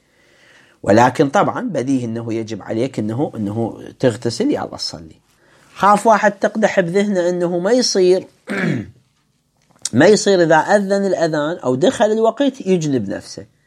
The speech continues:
يقارب زوجته. لا، يصير، ما بيها مشكلة. لكنه شنو؟ نقول له، نقول له: بذيك الساعة يجب عليك أنه تغتسل من الجنابة،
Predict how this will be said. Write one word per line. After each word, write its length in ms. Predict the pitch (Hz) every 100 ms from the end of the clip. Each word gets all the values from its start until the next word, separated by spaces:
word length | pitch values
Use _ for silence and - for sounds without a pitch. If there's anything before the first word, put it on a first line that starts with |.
| _ _ -
يقارب 500 | 131 147 170 147 123
زوجته. 400 | 117 104 - 110
لا، 140 | -
يصير، 340 | 110 - 107 _ _ _ _ -
ما 180 | 123 98
بيها 240 | 98 90
مشكلة. 360 | 82 - - - _ _ _ _ _ _
لكنه 520 | 131 143 175 190 190 202
شنو؟ 240 | 240 220
نقول 420 | - 160 156 160
له، 80 | 151 - - - -
نقول 180 | 165 185
له: 60 |
بذيك 240 | 185 208 214
الساعة 340 | - 226 214
يجب 320 | 220 196 196
عليك 600 | 185 196 202 202 233 269 - _ _ _ -
أنه 300 | 170 165 160
تغتسل 720 | 175 208 185 226 214 247 320 - _ _ _ _ _ _ _ _ _ _ _ _ _ _ _
من 200 | 185 233
الجنابة، 580 | 226 156 175 151 143